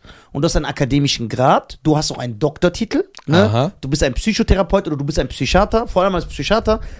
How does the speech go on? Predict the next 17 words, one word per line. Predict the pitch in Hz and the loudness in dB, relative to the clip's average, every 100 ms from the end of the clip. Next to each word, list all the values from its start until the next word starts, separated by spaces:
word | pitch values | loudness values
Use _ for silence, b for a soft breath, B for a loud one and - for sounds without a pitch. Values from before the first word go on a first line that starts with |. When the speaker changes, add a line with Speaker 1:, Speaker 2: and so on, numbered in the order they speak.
| B | B
Speaker 1:
brauchst | - 190 185 | 2 2 4
du | |
ja | 185 | 2
auch | 165 | 2
noch | 175 | 0
eine | 170 | 2
medizinische | 165 156 220 202 160 | 0 -2 0 0 2
Ausbild-, | 135 147 135 123 | 0 0 -2 0
äh, | |
eine, | 170 175 | 2 2
ein | 170 175 175 | 2 2 0
medizinisch-, | 175 175 - 226 196 - | 0 -2 0 0 0 -4
du | 156 | -2
musst | 180 170 | 0 0
Medizin | 156 190 | 0 0
studieren, | 190 123 113 98 - _ - - | -2 -4 -6 -6 -8 _ -20 0
ne? | 160 262 | 2 2